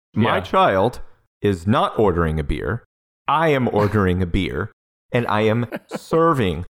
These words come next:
Speaker 1: my child, which is expressly allowed in the Missouri laws. Waiter.
Speaker 2: And you break it out of your wallet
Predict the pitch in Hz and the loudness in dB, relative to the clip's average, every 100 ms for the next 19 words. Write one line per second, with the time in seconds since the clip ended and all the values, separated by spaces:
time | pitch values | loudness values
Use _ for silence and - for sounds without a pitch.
0 | - 92 85 - 71 58 - - _ _ | -6 0 0 0 -2 -4 -8 -14 _ _
1 | - 120 113 127 - - 185 - 117 104 | -6 -2 -2 -4 -8 -2 -2 0 0 2
2 | 92 80 73 69 101 - _ - 95 92 | 2 2 2 -2 -6 -12 _ -4 0 2
3 | 90 90 107 107 113 113 117 123 _ 117 | 0 2 2 4 4 2 0 -6 _ -2
4 | 120 104 78 64 - _ _ _ _ _ | 2 2 0 -4 -12 _ _ _ _ _
5 | - 85 80 73 85 - _ _ - 110 | -4 -2 -2 -2 -6 -8 _ _ -4 -2
6 | 110 107 117 120 120 117 113 110 117 113 | 0 0 2 2 2 2 2 2 0 2
7 | 107 92 | 2 0